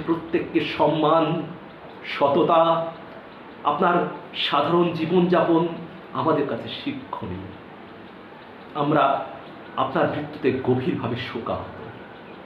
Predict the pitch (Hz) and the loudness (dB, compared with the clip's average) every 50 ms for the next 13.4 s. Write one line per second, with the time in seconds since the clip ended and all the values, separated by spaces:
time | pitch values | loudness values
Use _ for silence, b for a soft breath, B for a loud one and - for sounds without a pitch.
0 | - - - - - - - - - - - - - - 135 131 139 143 123 - | -18 -18 -16 -16 -16 -16 -16 -16 -16 -18 -18 -18 -6 -2 -2 0 2 0 0 2
1 | - 127 120 127 135 135 139 147 143 135 123 127 135 127 120 - - - - - | 4 4 4 6 4 4 4 4 2 2 0 0 0 0 0 -2 -4 -10 -14 -16
2 | - - - - - - - - - - - - - - - - 117 117 120 127 | -18 -18 -18 -18 -18 -18 -18 -18 -18 -18 -16 -16 -12 -10 -2 0 2 2 4 4
3 | 135 127 127 117 101 92 95 - 90 92 92 - - - - - - - - - | 4 4 4 2 2 0 -2 -4 -6 -8 -10 -12 -14 -14 -16 -16 -16 -16 -16 -16
4 | - - - - - - - - - - - - - - - - - - - - | -18 -18 -16 -16 -16 -16 -16 -16 -16 -16 -16 -16 -16 -14 -14 -14 -14 -14 -16 -16
5 | - - - 143 147 165 185 175 175 165 - 165 147 139 135 - 160 156 147 156 | -8 -4 -2 -2 2 2 2 4 4 4 4 4 4 4 4 4 2 2 4 4
6 | 160 160 165 170 165 160 - - - - - - - - - - - - - - | 4 4 4 2 2 0 -4 -10 -14 -16 -16 -16 -16 -16 -16 -16 -16 -16 -16 -16
7 | - - - - - - - - - - - - - - - - - - - - | -16 -16 -16 -16 -16 -16 -16 -16 -16 -16 -16 -16 -16 -16 -18 -16 -16 -16 -14 -6
8 | - 143 - 165 165 151 - - - - - - - - - - - - - - | -6 -2 2 2 2 2 0 -2 -8 -10 -14 -16 -16 -16 -16 -16 -16 -16 -16 -16
9 | - - - - - - - - - - - - - - - - - - - - | -16 -16 -16 -16 -16 -16 -16 -16 -16 -18 -18 -18 -18 -16 -16 -16 -16 -16 -16 -16
10 | - - - - - - - - - - 147 156 165 165 165 160 - - 151 147 | -16 -16 -16 -16 -16 -16 -16 -16 -6 -2 0 2 2 2 2 0 -4 -6 -6 -6
11 | - - 190 180 202 185 160 - - - 143 135 156 160 156 - - 131 123 131 | -2 -2 0 2 2 2 2 0 2 2 4 6 8 6 6 6 4 4 4 6
12 | 147 147 139 131 139 131 - - - - - - - 127 120 120 117 113 117 110 | 6 6 6 6 6 6 4 4 0 -2 -4 0 0 2 2 4 2 2 2 0
13 | 113 104 - 98 95 98 95 | 0 -2 -2 -4 -4 -6 -6